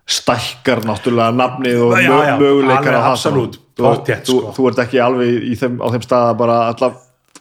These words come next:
Speaker 1: koma bara heim aftur og, og
Speaker 2: Nei,
Speaker 1: Nei.
Speaker 2: nei, það er bara, <laughs> það er ekki þannig, sko.
Speaker 1: Nei.
Speaker 2: Ég, en hérna, þú veist, kannski, þú veist, og það er alveg svona smá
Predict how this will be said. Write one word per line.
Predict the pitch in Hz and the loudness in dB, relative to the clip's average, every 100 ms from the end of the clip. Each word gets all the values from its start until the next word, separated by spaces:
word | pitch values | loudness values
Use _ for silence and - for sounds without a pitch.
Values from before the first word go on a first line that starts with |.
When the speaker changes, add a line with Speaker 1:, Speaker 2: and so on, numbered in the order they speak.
| - - - - - | -20 -18 -16 -16 -6
Speaker 1:
koma | - 139 120 | -2 0 0
bara | 123 | 0
heim | 127 131 | 0 0
aftur | 123 131 117 | -2 0 0
og, | 113 - - - | 0 -2 -10 -4
og | 120 170 | 2 4
Speaker 2:
Nei, | 175 127 92 87 - 85 | 4 2 -4 -8 -12 -14
Speaker 1:
Nei. | - 110 90 85 | -8 -6 -6 -6
Speaker 2:
nei, | 101 101 85 85 87 85 | -6 -6 -6 -14 -18 -16
það | 104 101 98 | -10 -6 -6
er | 95 | -6
bara, | - 90 - - 143 139 135 - | -10 -10 -8 -4 -4 -4 -8 -6
<laughs> | - - - - _ - | -8 -10 -20 -20 _ -4
það | 104 107 | -2 -2
er | 107 | -2
ekki | 101 117 | -6 -8
þannig, | 107 98 92 | -6 -6 -8
sko. | - 107 - | -12 -20 -12
Speaker 1:
Nei. | 110 104 104 - _ | -10 -8 -12 -20 _
Speaker 2:
Ég, | 120 120 123 127 | -2 0 0 -2
en | 127 123 | -4 -2
hérna, | 120 123 123 120 117 - _ _ - | -4 -4 -2 -2 -4 -10 _ _ 0
þú | 196 | 2
veist, | 180 - - _ _ - 175 131 139 - _ _ _ _ _ - | 2 -2 -14 _ _ -20 -20 -20 -20 -20 _ _ _ _ _ -14
kannski, | - 196 254 - - 123 139 180 - _ _ - | -4 -4 -4 -8 -6 -4 -4 -6 -12 _ _ -10
þú | - 135 | -2 0
veist, | 131 - - - | -2 -6 -12 -8
og | 135 131 131 | -2 0 0
það | 123 123 127 | -4 -6 -2
er | 175 | 0
alveg | 165 139 | -2 -4
svona | 131 | -6
smá | - 123 123 | -4 -2 0